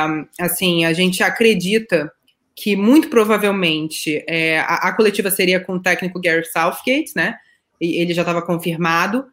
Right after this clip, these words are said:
mas que, é, o, o jogador que faria a coletiva com ele seria o Harry Kane, porque antes, gente, né, de ter, antes do primeiro jogo, do jogo de estreia,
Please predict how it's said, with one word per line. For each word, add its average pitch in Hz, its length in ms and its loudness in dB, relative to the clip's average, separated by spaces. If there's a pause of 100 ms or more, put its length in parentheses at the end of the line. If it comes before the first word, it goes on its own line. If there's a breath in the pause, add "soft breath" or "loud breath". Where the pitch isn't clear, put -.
(220)
mas 196 480 -2
que, 220 800 2
é, 196 240 0
o, 214 460 2
o 208 80 0
jogador 233 680 2
que - 140 -12
faria 220 240 0
a - 20 -6
coletiva 240 400 -2
com 202 220 -12
ele 214 340 -2
seria 202 360 -4
o 226 40 -2
Harry 226 320 -2
Kane, 170 480 -4
porque 185 500 -4
antes, 247 540 -4
gente, 151 380 -10
né, 165 160 -4
de 170 160 -8
ter, 180 320 -4 (200 loud breath)
antes 247 200 2
do 247 100 2
primeiro 214 320 2
jogo, 208 220 2
do 185 80 -2
jogo 202 180 0
de 185 80 -6
estreia, 196 720 -2